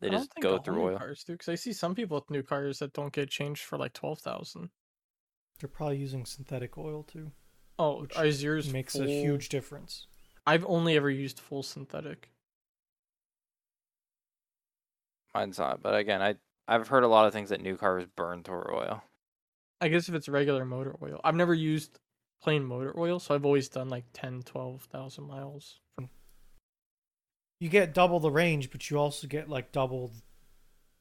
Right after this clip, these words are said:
Speaker 3: the cost, at least.
Speaker 2: I can only get
Speaker 3: It's, it's a whole
Speaker 2: coupon.
Speaker 3: thing.
Speaker 2: It's just, I don't, yeah, it's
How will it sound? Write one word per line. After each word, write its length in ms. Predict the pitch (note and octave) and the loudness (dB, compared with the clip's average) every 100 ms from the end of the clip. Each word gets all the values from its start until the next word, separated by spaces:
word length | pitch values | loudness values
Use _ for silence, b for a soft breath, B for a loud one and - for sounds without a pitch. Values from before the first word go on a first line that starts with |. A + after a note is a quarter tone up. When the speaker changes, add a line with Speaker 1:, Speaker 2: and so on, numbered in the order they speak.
| _ | _
Speaker 3:
the 60 | - | -18
cost, 600 | - D3+ C3 C3 - - - - - C3 | -6 -4 -4 -8 -16 -18 -20 -20 -16 -12
at 120 | C#3 | -10
least. 400 | C#3+ C#3+ - - - - - - _ _ _ _ _ _ _ _ _ _ | -10 -12 -14 -18 -20 -20 -20 -20 _ _ _ _ _ _ _ _ _ _
Speaker 2:
I 80 | F3+ | -2
can 140 | G#3 A3+ | 0 0
only 180 | D3+ | 0
get 160 | C4+ B2 | 0 -2
Speaker 3:
It's, 100 | - | -4
it's 180 | D3 C#3 | -6 -4
a 40 | |
whole 160 | C3 B2+ | -2 -2
Speaker 2:
coupon. 200 | C#3 C3+ | -2 -4
Speaker 3:
thing. 40 | - - - - - _ _ _ _ _ _ _ _ _ _ _ _ _ _ _ | -8 -16 -16 -16 -16 _ _ _ _ _ _ _ _ _ _ _ _ _ _ _
Speaker 2:
It's 160 | A3 G#3+ | 4 6
just, 140 | G#3 | 2
I 120 | G3 | 2
don't, 100 | E3 - | 0 2
yeah, 200 | D#3+ C3+ C#3 - | 2 4 0 -8
it's 340 | - - | -16 -18